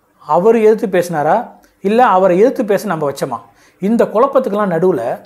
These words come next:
நல்லா புரிஞ்சுக்கோங்க, நான் ஒரு நிலாவை பார்த்தேன். அந்த நிலாவை பார்த்துட்டு இருக்கும்போது எனக்கு தோணுது, அந்த நிலா நம்மளை பார்க்குதா?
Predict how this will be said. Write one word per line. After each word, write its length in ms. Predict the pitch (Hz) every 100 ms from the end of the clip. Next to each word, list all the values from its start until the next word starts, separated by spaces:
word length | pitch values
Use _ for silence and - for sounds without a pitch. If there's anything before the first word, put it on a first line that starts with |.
| 170
நல்லா 300 | 190 254 294
புரிஞ்சுக்கோங்க, 600 | 185 180 156 135 190 - -
நான் 160 | 160 214
ஒரு 460 | 175 165 254 - _ _ 151
நிலாவை 420 | 175 226 220 185
பார்த்தேன். 300 | 139 - 120 _ _ _ _ _ _ _ _ _ _ _ _ _ _ _ _ _ _ _ _ _
அந்த 240 | - 240 226
நிலாவை 380 | 226 302 330 277
பார்த்துட்டு 400 | - 226 240 208
இருக்கும்போது 440 | 202 185 190 254
எனக்கு 220 | 196 156 180
தோணுது, 460 | 190 175 135 165 254 - _ _ _ _ _ _ _ _ _ _ _
அந்த 380 | - 269 311 269
நிலா 400 | 240 302 294 226
நம்மளை 140 | 233
பார்க்குதா? 520 | 233 214 196 147 131